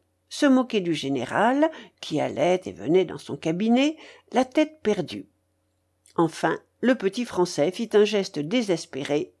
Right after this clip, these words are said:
et s'en alla. On apprit le même soir qu'il avait quitté l'hôtel, après avoir eu avec mademoiselle Blanche un long entretien.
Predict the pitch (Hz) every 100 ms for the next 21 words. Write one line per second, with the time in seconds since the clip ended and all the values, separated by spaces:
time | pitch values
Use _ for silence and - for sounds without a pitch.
0 | _ - 208 220 240 294 247 - _ _
1 | _ _ _ _ _ _ _ _ - 277
2 | 294 302 294 262 247 359 359 - - 131
3 | 87 - - 247 233 214 226 302 311 311
4 | 294 - 101 82 - _ _ _ _ -
5 | 170 202 214 233 254 285 285 220 180 160
6 | 151 202 294 285 208 170 147 156 190 254
7 | 285 285 - - 156 143 156 226 330 302
8 | 277 - 170 - -